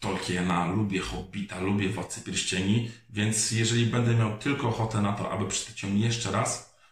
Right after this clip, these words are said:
to sięgnę po tę publikację. Więc nie zmuszaj siebie do czytania rzeczy, które ciebie nie interesują. Szkoda twojego czasu, e, szkoda twojej energii, żebyś stracił tą pozytywną energię do czytania, bo książki są wspaniałe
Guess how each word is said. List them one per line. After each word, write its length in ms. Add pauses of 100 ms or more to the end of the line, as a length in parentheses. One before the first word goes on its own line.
(200)
to 100
sięgnę 380
po 120
tę 100
publikację. 720 (420)
Więc 360 (160)
nie 200
zmuszaj 480
siebie 520 (300)
do 360
czytania 420
rzeczy, 280
które 220
ciebie 260
nie 100
interesują. 720 (240)
Szkoda 440
twojego 360
czasu, 600 (340)
e, 220
szkoda 720 (100)
twojej 340
energii, 680 (260)
żebyś 260
stracił 320
tą 140
pozytywną 460
energię 320
do 60
czytania, 420
bo 60
książki 280
są 140
wspaniałe 500